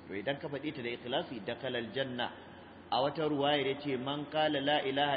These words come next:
illallah muqinan biha qalbuhu." Duk wanda ya ce la ilaha illallah kuma zuciyarsa tana da yaƙinin abin da yake faɗa, ya san ma'anarta kuma ya ƙudirce kuma ya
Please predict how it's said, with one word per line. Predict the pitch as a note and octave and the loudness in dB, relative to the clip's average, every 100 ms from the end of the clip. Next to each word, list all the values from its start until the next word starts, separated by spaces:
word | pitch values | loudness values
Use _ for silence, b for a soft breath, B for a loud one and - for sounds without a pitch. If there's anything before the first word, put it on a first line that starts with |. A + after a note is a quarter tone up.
| C3+ | 0
illallah | C#3+ C#3 B2+ C3+ C3+ G2 - - G#2 B2 | 0 0 2 2 2 -2 -8 -12 -8 -2
muqinan | E3 F3 E3 G3 F3+ D3+ B2 | 0 0 0 0 2 0 -2
biha | C3 C3+ C#3+ C#3 | -2 0 0 0
qalbuhu." | E3+ E3+ C#3+ A2 G2+ - - - - - | 2 2 0 -4 -8 -12 -16 -14 -10 -2
Duk | G#3+ G#3 | 0 2
wanda | G#3+ G3+ | 2 2
ya | D#3+ D#3+ | 2 2
ce | D#3+ | 2
la | C#3+ C3+ | 2 4
ilaha | C#3+ C3+ | 4 4
illallah | C#3 B2+ B2 A2+ | 2 2 2 0
kuma | D#3+ | -2
zuciyarsa | D#3 F3 D3+ D#3+ D#3 C#3 | -2 -2 0 0 0 -2
tana | E3 E3+ D3+ | 2 2 4
da | C#3 | 4
yaƙinin | D3+ D3 - A#3+ A3+ F#3 | 2 2 0 2 4 2
abin | D3 D#3+ D#3 | 0 0 0
da | C#3+ | 0
yake | C#3+ C#3+ | 0 -2
faɗa, | A#2 G#2+ A2 - - - A#2+ | -2 2 2 0 -10 -12 2
ya | E3 G#3 | 8 8
san | G3+ A3 G#3 | 6 2 2
ma'anarta | D#3 D#3 E3+ D#3+ C#3 | 2 2 0 0 -4
kuma | D#3+ E3 | 0 4
ya | E3 | 4
ƙudirce | E3 F#3 E3 - D3+ D3 | 4 2 0 0 -2 -2
kuma | D#3 D#3+ | 2 6
ya | E3 | 6